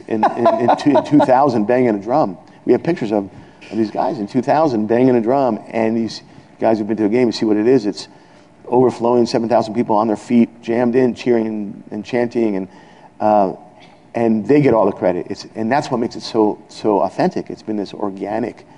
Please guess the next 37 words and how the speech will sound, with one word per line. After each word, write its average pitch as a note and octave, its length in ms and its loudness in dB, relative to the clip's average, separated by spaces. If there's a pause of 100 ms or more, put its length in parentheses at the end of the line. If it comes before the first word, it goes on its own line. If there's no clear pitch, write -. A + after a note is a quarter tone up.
(320)
movement, A2+ 600 0 (420)
um, F#2+ 460 -6
and G2 100 -8
that's A2+ 180 -8
not G#2 120 -4
too A2 120 -6
strong G2+ 260 -8
a G2 40 -8
w-, G2+ 220 -8
word. C3 360 -2 (380)
Um, F#2 360 -6 (380)
we C3 120 4
have G#2+ 140 2
a - 20 -6
great A2+ 280 2
relationship A#2+ 520 0
with A2 120 -4
them. A2 180 0
We've G2+ 160 -6
done G2+ 180 -6
a - 100 -10
lot A2+ 320 2
of A2+ 80 -2
things A2+ 200 -4
collaboratively, G#2 640 0 (240)
collaboratively. G#2 720 2 (340)
They A#2 120 4
would A#2+ 120 6
say A#2 180 2
the G#2 80 4
same G#2 240 -4
thing. G2+ 360 -4 (360)
We're G2+ 80 -8
so A#2+ 220 0
supportive A2 460 0
of G2 140 0
them. G2+ 280 0